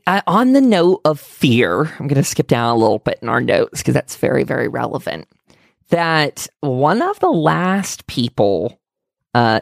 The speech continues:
i-, in that documentary to talk about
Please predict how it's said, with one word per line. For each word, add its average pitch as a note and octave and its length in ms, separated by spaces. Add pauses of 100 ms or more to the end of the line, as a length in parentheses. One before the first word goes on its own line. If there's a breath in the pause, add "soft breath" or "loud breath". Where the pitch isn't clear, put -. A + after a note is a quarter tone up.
i-, C3 220
in C3 180
that B2 140
documentary A2 800
to - 120
talk - 480
about A#2 680